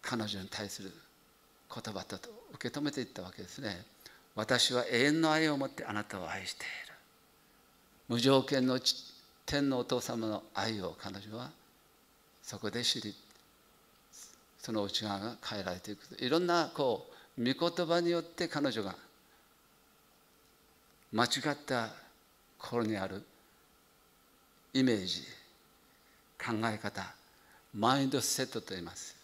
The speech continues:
それがこう変えられていくという体験をこうし続けていって、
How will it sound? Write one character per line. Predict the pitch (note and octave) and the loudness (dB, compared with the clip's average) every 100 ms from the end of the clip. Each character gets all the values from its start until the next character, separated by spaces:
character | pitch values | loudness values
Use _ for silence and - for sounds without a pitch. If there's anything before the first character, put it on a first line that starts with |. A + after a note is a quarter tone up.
| - | -18
そ | - A#2+ | -6 -4
れ | |
が | G2 B2 C3+ - - - - | -2 -2 -4 -16 -20 -20 -18
こ | A#2+ | -14
う | G#2 - | -8 0
変 | A2+ | 0
え | |
ら | A2+ A2+ | 2 0
れ | |
て | G#2+ G#2+ G2 - - - _ _ - | -2 -6 -8 -12 -20 -20 _ _ -8
い | A#2+ | -6
く | - | -4
と | A2+ | -2
い | G2+ | -4
う | |
体 | F#2 F#2+ | -4 -6
験 | F#2 G2+ F#2 | -6 -8 -6
を | F2+ - - | -6 -8 -16
こ | - D2+ E2 | -12 -10 -4
う | |
し | - A2+ | -4 -4
続 | - G#2+ | -8 -8
け | G#2+ | -6
て | G2 | -6
い | |
っ | G2+ | -10
て、 | - - A#2+ G2+ | -12 -4 -2 -2